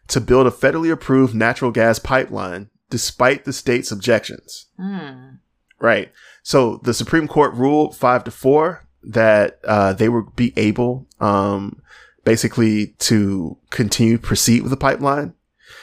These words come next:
Speaker 1: uh, that New Jersey did not have the rights to, uh, you know, did, basically did not have the rights to, to hold the pipeline up. Of course, like, as you may have guessed, um, this is just New Jersey trying to act on behalf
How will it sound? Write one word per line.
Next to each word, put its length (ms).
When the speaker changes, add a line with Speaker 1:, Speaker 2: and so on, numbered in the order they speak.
Speaker 1:
uh, 140
that 160
New 80
Jersey 320
did 220
not 180
have 480
the 160
rights 460
to, 260
uh, 480
you 120
know, 260
did, 240
basically 300
did 140
not 140
have 240
the 80
rights 400
to, 260
to 480
hold 300
the 40
pipeline 480
up. 300
Of 100
course, 280
like, 280
as 220
you 80
may 420
have 300
guessed, 480
um, 460
this 260
is 160
just 580
New 200
Jersey 400
trying 380
to 120
act 220
on 160
behalf 600